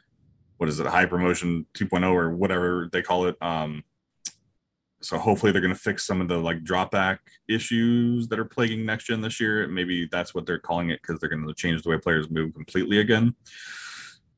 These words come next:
But the A I is way too defensive on next gen, so I don't,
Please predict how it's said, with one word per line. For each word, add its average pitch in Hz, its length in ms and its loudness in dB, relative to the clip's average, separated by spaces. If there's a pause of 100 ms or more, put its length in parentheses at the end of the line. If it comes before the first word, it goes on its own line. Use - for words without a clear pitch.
(120)
But 95 120 4
the 123 160 8
A 120 100 10
I 110 140 8
is 90 120 2
way 98 260 4
too 101 160 2
defensive 92 420 -2
on 92 120 0
next 98 200 -2
gen, 107 220 2
so 85 300 0
I 90 180 -4 (160)
don't, 101 260 -2